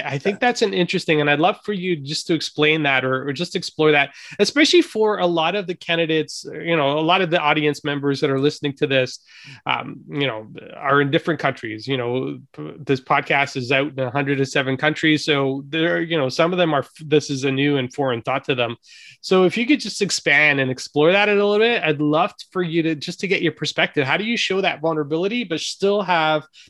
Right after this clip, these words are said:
Speaker 1: that influence in leadership?
Speaker 2: Yes.
Speaker 1: And how do you, how do you bring that across? Yeah.
Speaker 2: The key is not to abandon your responsibility as a leader.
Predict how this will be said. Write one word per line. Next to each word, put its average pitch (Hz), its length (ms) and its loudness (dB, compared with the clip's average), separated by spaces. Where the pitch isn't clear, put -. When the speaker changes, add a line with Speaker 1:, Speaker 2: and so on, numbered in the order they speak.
Speaker 1:
that 156 160 -4
influence 165 540 -2
in 139 160 -2
leadership? 139 480 -4
Speaker 2:
Yes. 143 360 0
Speaker 1:
And 139 100 0
how 139 140 0
do 143 80 0
you, 151 320 2
how 147 100 -4
do 143 60 0
you 147 60 0
bring 143 160 0
that 127 120 0
across? 117 380 -6
Yeah. 147 140 -6
Speaker 2:
The 196 120 2
key - 320 2
is 208 200 0
not 175 380 0
to 202 180 4
abandon 156 640 0
your 147 160 0
responsibility 143 1120 -2
as 131 220 -2
a 131 60 -4
leader. 120 420 -4